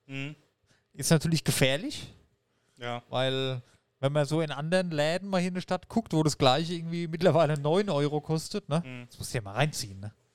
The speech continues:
Speaker 1: Ja, ist schon
Speaker 2: Und das
Speaker 1: heftig.
Speaker 2: ist auch nicht mehr. Also, also Preis-Leistung war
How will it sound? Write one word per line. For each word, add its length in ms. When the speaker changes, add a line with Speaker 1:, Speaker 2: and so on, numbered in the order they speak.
Speaker 1:
Ja, 280
ist 220
schon 140
Speaker 2:
Und 100
das 140
Speaker 1:
heftig. 240
Speaker 2:
ist 80
auch 160
nicht 160
mehr. 300
Also, 520
also 240
Preis-Leistung 840
war 140